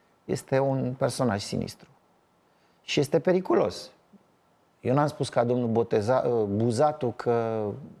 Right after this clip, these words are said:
ei nu înțeleg sau sunt proști sau nu sunt proști deloc, nu. Sunteți foarte inteligent, domnule Toader.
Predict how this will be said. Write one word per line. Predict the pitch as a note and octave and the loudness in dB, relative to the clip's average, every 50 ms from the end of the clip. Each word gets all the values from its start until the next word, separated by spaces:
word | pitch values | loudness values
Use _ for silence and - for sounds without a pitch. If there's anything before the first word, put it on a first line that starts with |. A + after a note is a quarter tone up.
| - - - _ _ - G#2 | -20 -20 -20 _ _ -8 -4
ei | G#2 G2+ B2+ D3+ D3+ C3+ | 0 2 2 2 2 2
nu | A2 G#2 A2 C3 | 0 0 0 0
înțeleg | C#3 B2 - - A2 G#2+ C3 C#3+ C3+ A2+ | -2 -4 -2 -2 0 0 2 0 0 -2
sau | - - A#2 A2 G#2+ G2+ G2 F#2+ | 0 2 2 2 2 2 -2 -4
sunt | - - A#2 G#2+ G2 | -6 -4 -2 -2 -2
proști | - - - C3 B2+ - | -2 0 0 0 0 0
sau | - F#2+ G2 | -4 -4 -2
nu | C3 E3+ | -2 -2
sunt | - - D3+ A#2+ | -2 -2 -4 -2
proști | - A2+ A2+ B2 E3 | 0 -2 -2 0 0
deloc, | C4+ A#3+ C#4+ - - | -2 0 -2 -2 -2
nu. | C#3 E2+ D#3+ - - - _ _ _ _ _ _ - | -2 -4 -4 -6 -8 -14 _ _ _ _ _ _ -6
Sunteți | - A#2 - B2 G#2+ - | -6 -4 -2 -2 -4 -4
foarte | - - F3+ F#3+ - G#3+ | -2 -4 -4 -2 0 0
inteligent, | G#3 E3+ - F#3+ F3 E3 C#3+ C3+ B2 G#2+ G2 - - _ _ _ | 0 0 0 0 0 0 0 0 0 -2 -2 -6 -12 _ _ _
domnule | - A#2+ A#2 A2+ A2+ A2+ A2+ A2+ A2+ A#2 A#2 - | -4 -2 -2 0 0 -2 -4 -6 -8 -8 -12 -8
Toader. | - B2 - - - - | -6 -6 -6 -6 -8 -12